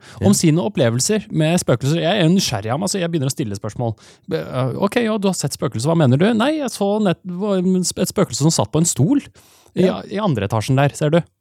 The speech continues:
Speaker 1: Det var
Speaker 2: Ja.
Speaker 1: sånn gammelt, mystisk hus. Det er ofte det, sånne
Speaker 2: Mm.
Speaker 1: gamle, falleferdige hus. Det er der de bor. Eh, og, og jeg ble så, men i all verden, jeg trodde vi kjente hverandre. Det er en så s-, stor, altså, jeg, jeg synes det er så voldsom ting å liksom bare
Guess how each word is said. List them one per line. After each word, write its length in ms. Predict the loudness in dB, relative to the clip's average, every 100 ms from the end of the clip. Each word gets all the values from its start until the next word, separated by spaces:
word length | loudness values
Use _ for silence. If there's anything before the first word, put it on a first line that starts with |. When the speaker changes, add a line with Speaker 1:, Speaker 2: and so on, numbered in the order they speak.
| _ -6
Speaker 1:
Det 100 | 0
var 80 | 2
Speaker 2:
Ja. 60 | 0
Speaker 1:
sånn 120 | -2
gammelt, 380 | -2 -2 -6 -4
mystisk 440 | -4 -4 -8 -4
hus. 120 | -4 -2
Det 80 | -2
er 60 | -2
ofte 240 | 0 2
det, 220 | 2 2
sånne 240 | 0 0 0
Speaker 2:
Mm. 20 |
Speaker 1:
gamle, 320 | 0 0 -2
falleferdige 460 | 0 0 0 0 0
hus. 200 | 0 -6
Det 80 | -8
er 40 | -4
der 100 | -2
de 80 |
bor. 180 | 0 0 0 -2 -18 -20 -20 -20 -6
Eh, 520 | 0 4 4 2 0 -4 _ _
og, 140 | -12 -10 -2
og 40 |
jeg 140 | 0 2
ble 100 | 2
så, 220 | 2 0 0
men 140 | 0
i 60 | 0
all 120 | 0
verden, 260 | -2 -2
jeg 100 | -4
trodde 240 | -2 -2 2
vi 280 | 2 4 2
kjente 240 | 2 2 4
hverandre. 360 | 4 4 2
Det 40 | 2
er 60 |
en 60 | 0
så 120 | 0
s-, 200 | -2 -6 _ -8
stor, 920 | -4 -4 -6 -6 -4 0 2 2 0 -2 -6
altså, 160 | -2 -2
jeg, 140 | -2
jeg 140 | -2 -2
synes 120 | -2
det 60 |
er 120 | -2 0
så 60 |
voldsom 460 | 2 2 2 2 2
ting 360 | 2 2 0 -4 -16 _
å 80 | 0
liksom 160 | 0
bare 120 | 0